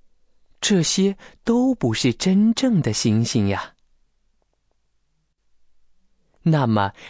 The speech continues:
谁能帮助他呢？吉利亚找到一位天文学家。他说：“我也好喜欢星星呢，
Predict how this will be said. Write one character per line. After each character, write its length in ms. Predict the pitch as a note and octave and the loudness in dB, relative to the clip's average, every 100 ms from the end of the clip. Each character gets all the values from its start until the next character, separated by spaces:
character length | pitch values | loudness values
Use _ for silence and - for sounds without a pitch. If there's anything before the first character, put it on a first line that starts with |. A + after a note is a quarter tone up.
| - | -10
谁 420 | - A#2+ G#2 D#3+ | -2 0 0 2
能 240 | A3 D#3 B2+ | 2 2 0
帮 260 | C3+ C3 | 0 0
助 160 | C#3+ A2+ | 0 -2
他 280 | - A2 G#2 | -2 -2 0
呢？ 240 | G#2+ - _ _ _ _ _ _ _ _ _ _ _ _ _ _ - | -2 -6 _ _ _ _ _ _ _ _ _ _ _ _ _ _ -12
吉 220 | - A2+ | -2 0
利 220 | A2 A#2 | 0 0
亚 280 | B2 A#2 G2+ - - | 0 -2 -4 -10 -14
找 280 | - G#2+ F#2 | -6 -4 -2
到 180 | G2+ G2+ | -2 -2
一 140 | G2+ | -2
位 160 | G#2 G2+ | -2 -2
天 400 | - - F3 G3 | -4 -4 0 0
文 180 | C3 A#2 | 0 -2
学 240 | - G2 | -2 -4
家。 380 | - G#2+ G#2 - _ _ _ _ _ _ _ _ _ _ _ | -2 -2 -2 -8 _ _ _ _ _ _ _ _ _ _ _
他 200 | - G2 | -4 -4
说 400 | - A2+ G#2 - _ _ - - - | -2 -2 -4 -6 _ _ -20 -20 -6
：“我 300 | C#3+ D#3 A3+ | -2 0 0
也 180 | G#3 A#2+ | 0 -2
好 320 | - A#2 B2+ | -4 -4 -4
喜 220 | - A2+ | -2 -2
欢 240 | - G#2+ | -2 -2
星 320 | G#2+ - B2+ C#3 | -2 0 0 0
星 260 | C3 G2+ | 0 0
呢， 200 | G2 - | -2 -6